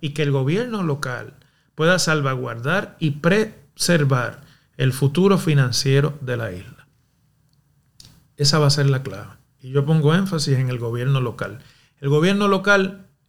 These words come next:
tiene que enfatizarse esa parte de la aseveración de la jueza,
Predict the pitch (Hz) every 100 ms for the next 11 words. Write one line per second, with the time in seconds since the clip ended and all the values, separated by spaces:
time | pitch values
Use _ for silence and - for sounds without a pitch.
0 | _ _ 165 175 175 156 143 143 143 -
1 | 170 175 - 123 131 143 156 147 160 160
2 | 143 139 131 135 135 131 160 160 160 202
3 | 180